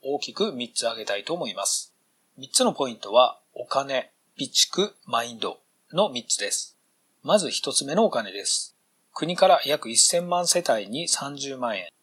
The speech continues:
中堅・中小企業に上限二百万円、個人事業主に上限百万円などの現金給付が実施されることが発表されました。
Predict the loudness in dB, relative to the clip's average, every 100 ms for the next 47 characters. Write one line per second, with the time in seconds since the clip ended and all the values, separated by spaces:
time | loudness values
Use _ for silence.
0 | -4 -2 -2 2 2 2 -2 -2 0 2
1 | 2 0 -2 -4 -2 -2 0 -2 -2 -4
2 | -4 -4 -4 -4 -6 -6 -10 _ _ -10
3 | -4 0 0 0 0 0 0 -2 0 -4
4 | -2 -2 -2 -4 -8 -8 -10 -8 -6 -6
5 | -4 -6 -8 -8 -6 -2 0 0 -4 -8
6 | -8 -10 -10 -6 -8 -8 2 4 4 2
7 | -2 -2 -2 -4 -6 -12 -10 0 0 0
8 | -6 -4 -4 -4 -4 -2 -2 -4